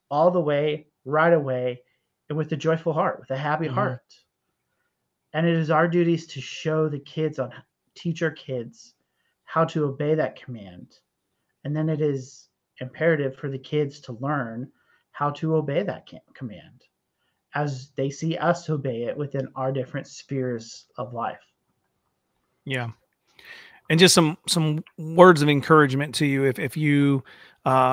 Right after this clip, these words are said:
Speaker 2: are a parent and your children are a little bit older and you think, "Man, I wish I would have, uh, started doing this when they were younger," you don't, you can still start.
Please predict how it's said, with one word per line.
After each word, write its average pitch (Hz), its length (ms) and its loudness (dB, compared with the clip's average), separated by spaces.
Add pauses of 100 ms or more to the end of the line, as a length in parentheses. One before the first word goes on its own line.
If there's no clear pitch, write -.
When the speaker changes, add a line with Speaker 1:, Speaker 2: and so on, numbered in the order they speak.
(140)
Speaker 2:
are 147 160 0
a 123 40 -4
parent 143 340 4
and 139 100 -2
your 135 80 -4
children 147 460 2
are 143 100 2
a 143 60 0
little 147 200 2
bit 143 140 0
older 151 400 4
and 147 100 0
you 139 80 0
think, 123 220 -8
"Man, 139 200 -2
I 131 80 0
wish 143 200 -2
I 143 40 -2
would 139 140 0
have, 127 160 -4 (440)
uh, 117 240 -6
started 147 360 2
doing 147 260 4
this 139 180 2
when 139 100 0
they 139 120 2
were 131 120 -2
younger," 131 380 -2
you 131 140 0
don't, 190 160 2 (280)
you 160 140 0
can 196 120 4
still 208 220 2
start. 147 400 -4